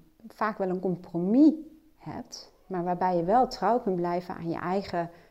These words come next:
waarden en zorgt dat ook in jouw behoeften wordt voorzien. Maar het start dus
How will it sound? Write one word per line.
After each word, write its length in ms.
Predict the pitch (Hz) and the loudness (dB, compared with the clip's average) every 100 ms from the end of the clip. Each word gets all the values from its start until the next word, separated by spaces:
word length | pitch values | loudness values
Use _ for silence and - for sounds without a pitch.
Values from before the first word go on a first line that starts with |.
| - | -8
waarden 680 | 160 151 175 196 156 147 | -6 0 0 2 0 -2
en 360 | - 160 165 165 | -4 -2 -2 -2
zorgt 480 | - 151 175 185 - | -6 -2 0 0 -2
dat 260 | 180 - - - - _ | -10 -10 -18 -20 -20 _
ook 220 | 190 202 | -2 -2
in 200 | - 170 | -2 -4
jouw 220 | 170 175 | 0 2
behoeften 720 | 190 165 170 180 - 175 165 165 _ _ _ _ _ _ | 2 2 0 -4 -4 -6 -6 -10 _ _ _ _ _ _
wordt 300 | - 175 165 | -6 -6 -6
voorzien. 680 | - 156 160 196 170 - 165 - _ _ _ _ _ _ _ _ _ | -10 -8 -2 0 -2 -6 -14 -20 _ _ _ _ _ _ _ _ _
Maar 120 | 359 | -4
het 80 | - | -4
start 560 | - - - 262 311 - | -6 -6 2 4 4 0
dus 340 | 240 240 - | -2 -2 -8